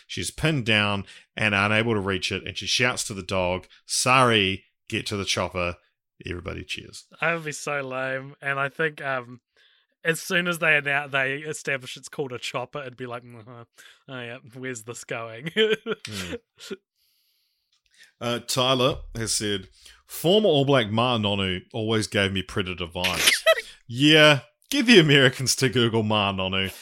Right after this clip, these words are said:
Speaker 1: and tell me he doesn't remind you of Predator. Would you read that out? That's the deal here, eh? Whatever the elders put, you gotta read. I'm a big, st-, I'm a stupid moron with an ugly face and a big butt, and my butt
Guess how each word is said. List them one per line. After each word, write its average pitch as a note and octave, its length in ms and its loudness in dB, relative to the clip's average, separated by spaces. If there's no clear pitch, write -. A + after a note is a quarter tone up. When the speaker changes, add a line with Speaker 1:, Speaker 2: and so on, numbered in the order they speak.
Speaker 1:
and G#2+ 160 -4
tell C3+ 180 2
me C#3 100 0
he C3+ 80 0
doesn't A2+ 240 -2
remind G2 360 -8
you F#2+ 80 -6
of F2 100 -14
Predator. G2+ 520 -2
Would C3+ 180 2
you D#3+ 120 6
read C#3+ 240 4
that G#2+ 200 2
out? F#2+ 320 0
That's C3+ 320 2
the B2+ 100 -4
deal G#2 340 2
here, G2+ 200 0
eh? F2 320 0
Whatever A#2+ 320 2
the B2 160 4
elders G#2+ 300 2
put, G#2+ 240 -4
you F#2+ 120 -6
gotta A#2+ 220 0
read. G2 400 0
I'm D3+ 300 2
a A#2+ 80 2
big, C3+ 340 0
st-, - 260 -4
I'm C#3+ 120 0
a C#3 40 0
stupid C3+ 400 0
moron G2+ 520 0
with G#2 160 -4
an G#2 100 -2
ugly A2+ 280 0
face G2 420 -2
and G2 160 -8
a G2 60 -4
big A#2+ 300 -2
butt, G2 240 0
and F#2+ 140 -4
my F#2 120 -4
butt G#2 340 -4